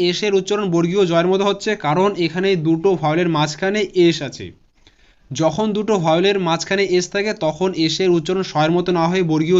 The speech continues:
জয়ের মতো হয়, এটা মাথায় রাখতে হবে। আর এখানেও ঠিক সেই আগের মতোই শেষের ই এর পর অন্য কোনো লেটার নেই, এই কারণে আমরা শেষের তিনটে লেটারকে ধরবো, অর্থাৎ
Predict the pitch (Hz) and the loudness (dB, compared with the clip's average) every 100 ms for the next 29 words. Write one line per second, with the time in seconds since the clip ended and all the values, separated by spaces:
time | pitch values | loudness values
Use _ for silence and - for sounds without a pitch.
0 | 151 147 160 170 185 180 180 160 147 123 | 2 2 2 2 0 0 0 0 0 -2
1 | 113 - 101 95 98 - _ _ _ _ | -4 -8 -8 -8 -10 -18 _ _ _ _
2 | _ - 147 170 180 226 233 226 226 226 | _ -4 -2 0 -2 -4 -4 -4 -8 -4
3 | 226 214 185 208 208 196 220 226 - 185 | -2 0 -2 -4 -4 -2 -4 -6 -2 0
4 | 180 208 202 190 202 202 196 196 160 180 | 0 -2 -4 -2 0 0 -2 -2 -2 -2
5 | 202 196 185 208 214 190 202 202 220 233 | -2 0 0 0 0 2 2 2 0 -6
6 | - _ _ - 175 180 202 202 196 190 | -20 _ _ -4 -2 0 -2 0 -2 -2
7 | 180 190 190 196 196 208 190 196 196 185 | -2 -2 -2 -4 -2 -2 -2 -2 -2 -2
8 | 190 190 170 170 208 | 0 2 0 0 -2